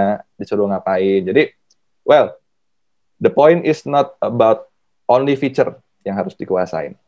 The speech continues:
tetapi mana kreativitasnya gitu. Penggunaan Google Form, ya kan? Google Form-nya juga dibikin seru, eh, nggak cuman ungu polos dan ya cuman ngang-, nangkep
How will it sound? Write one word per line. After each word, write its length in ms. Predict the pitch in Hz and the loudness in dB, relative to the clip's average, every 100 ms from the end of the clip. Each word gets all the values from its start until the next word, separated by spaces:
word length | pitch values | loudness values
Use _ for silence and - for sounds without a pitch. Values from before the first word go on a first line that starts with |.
| - | -14
tetapi 480 | - - 139 - _ _ _ _ _ _ _ _ _ _ _ _ _ _ _ _ _ _ | -6 0 0 0 _ _ _ _ _ _ _ _ _ _ _ _ _ _ _ _ _ _
mana 400 | 120 143 110 - _ _ | 0 0 0 -6 _ _
kreativitasnya 720 | 92 85 104 92 98 - - _ _ | -2 -2 -2 -2 -4 -8 -16 _ _
gitu. 320 | 190 - - - _ _ _ _ _ _ - | -20 -16 -16 -16 _ _ _ _ _ _ -4
Penggunaan 480 | 104 107 107 107 | 0 2 4 2
Google 240 | 110 107 131 | 2 4 2
Form, 640 | 135 143 139 139 139 131 | 4 4 6 6 4 2
ya 80 | 98 | -2
kan? 160 | 127 202 | 0 0
Google 240 | 135 107 101 | 0 2 2
Form-nya 240 | 104 131 | 0 0
juga 160 | 120 107 | 2 2
dibikin 400 | 101 101 101 98 | 2 -2 -2 0
seru, 720 | 127 143 131 123 123 120 - | 2 4 4 4 0 -2 -8
eh, 340 | - 95 95 92 | -8 -6 -6 -2
nggak 240 | 104 - | 0 0
cuman 320 | - 101 98 101 | 0 -2 -2 -4
ungu 320 | 101 104 - | -4 -4 -2
polos 400 | 101 98 101 - | 0 2 0 -2
dan 240 | 95 95 - _ _ _ | -4 -6 -10 _ _ _
ya 140 | - 95 | -4 -2
cuman 280 | - 98 98 | 0 0 0
ngang-, 260 | 98 95 98 | -2 -4 -6
nangkep 240 | 104 92 | -6 -4